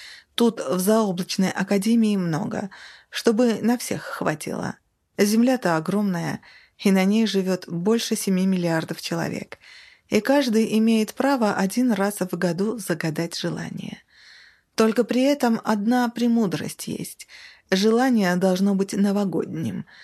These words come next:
И вот именно с этим-то порой и случаются у нас заморочки. У различных народов Новый год празднуется в разное время.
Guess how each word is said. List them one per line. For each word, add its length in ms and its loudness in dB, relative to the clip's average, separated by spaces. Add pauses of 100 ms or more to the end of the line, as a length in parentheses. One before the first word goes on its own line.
(220)
И 140 4
вот 260 2
именно 500 2
с 140 -4
этим-то 400 0
порой 360 0
и 160 -4
случаются 640 -2
у 40 -2
нас 220 -4
заморочки. 840 -6 (500)
У 120 4
различных 580 0
народов 480 2
Новый 380 2
год 240 0
празднуется 560 -2
в 60 -6
разное 380 -2
время. 440 -6